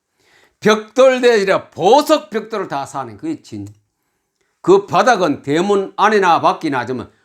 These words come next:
황금으로, 지상의 금은 구십구점구 퍼센트밖에 안 되지만 거기는 백 퍼센트 황금, 비친데 정금이라,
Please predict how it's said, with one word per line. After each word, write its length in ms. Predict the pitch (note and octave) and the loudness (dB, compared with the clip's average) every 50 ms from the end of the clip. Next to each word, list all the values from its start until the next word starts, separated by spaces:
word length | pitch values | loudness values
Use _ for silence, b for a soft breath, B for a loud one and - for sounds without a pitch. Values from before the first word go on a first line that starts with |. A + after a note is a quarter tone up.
| _ _ _ _ | _ _ _ _
황금으로, 880 | - - F3 F#3+ G3+ G#3 G3+ C4 C#4+ C4 G#3+ E3 C#3+ A2+ G2 E2+ D#2 _ _ _ _ _ _ _ _ _ _ _ _ | -6 -4 -2 -2 -2 -2 0 2 2 2 2 2 0 -2 -6 -8 -14 _ _ _ _ _ _ _ _ _ _ _ _
지상의 580 | - - G3+ F#3+ G#3+ A3 G#3+ G3+ G3 F3 E3 E3+ | -10 -8 -2 0 2 2 2 2 0 0 0 -2
금은 380 | F3 F3 F3 D#3+ C#3 C3 - | -4 -4 -4 -4 -6 -8 -8
구십구점구 800 | - E3 D3 E3 D#3+ - E3 D#3 - E3+ D3+ C#3+ - - C#3+ - | -10 -10 -8 -8 -8 -8 -10 -10 -8 -8 -8 -8 -8 -10 -14 -6
퍼센트밖에 520 | - E3+ D#3+ D#3 D3 C#3+ C3 B2+ C3+ B2+ A#2 | -4 -4 -4 -2 -4 -6 -4 -4 -4 -4 -4
안 120 | A2+ A2 | -4 -4
되지만 360 | A2 B2+ A#2 B2 A2+ G#2 G#2+ B B B - | -2 -2 -2 -2 -4 -6 -8 B B B -2
거기는 360 | D#3 E3 F3 D#3+ C#3 C3+ - | 0 0 0 0 -2 -4 -2
백 340 | - G3 G#3 G#3 - _ _ | -2 -2 -2 -2 -6 _ _
퍼센트 600 | - G#3+ A3+ A#3 G#3+ G3 A3 A3 G#3+ G3 - - G#3+ G3+ - | -2 0 0 0 0 -2 -2 -4 -4 -6 -6 -6 -6 -6 -6
황금, 640 | - - - A3 A3+ A3+ G#3+ G3 E3 A#2 G2+ G#2 _ _ _ _ _ _ _ _ | -10 -10 -8 -8 -6 -2 -2 -2 -2 -2 -6 -12 _ _ _ _ _ _ _ _
비친데 640 | - A#3+ A#3+ - B3+ B3 A#3 G3 F#3 D3+ A#2+ - | -8 -6 -4 -2 -2 0 2 2 0 0 -2 -6
정금이라, 760 | - C3+ B2+ B2+ C3+ C#3+ D#3 G#3 A3 G#3 D3+ A2+ F#2 F2+ | -8 -6 -6 -2 0 2 2 2 2 2 -2 -4 -6 -10